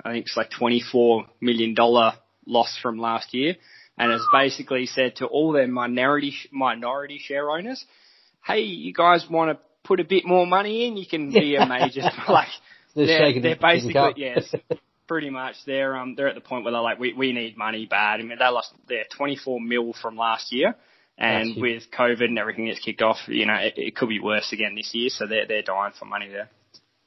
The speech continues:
Speaker 2: Yeah, no, that, that's, that's, that's a fair point, man. I think, I, I think, unfortunately, it's a very common problem. Like, they're, they're not alone, um, in, in, in that, uh, being such a big issue. Um,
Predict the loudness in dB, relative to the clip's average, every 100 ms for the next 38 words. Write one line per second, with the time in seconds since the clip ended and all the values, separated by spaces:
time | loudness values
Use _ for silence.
0 | _ _ -20 -20 -2 0 0 0 0 2
1 | 2 2 0 -2 -2 0 0 -2 -4 -4
2 | -2 0 0 0 2 2 2 2 2 0
3 | -6 -20 -20 _ _ -12 -8 -6 -2 0
4 | 0 -2 0 0 2 2 2 2 2 2
5 | 0 0 -2 2 8 8 8 6 4 4
6 | 6 6 6 2 4 4 4 4 6 6
7 | 6 6 4 0 -2 0 0 -2 -4 -2
8 | -2 -2 -4 -4 -6 -12 -6 -2 -2 -4
9 | -4 -2 -2 -2 -4 -2 -4 -4 -4 -4
10 | -2 -2 -2 -4 -4 _ _ _ _ 0
11 | 4 4 2 -2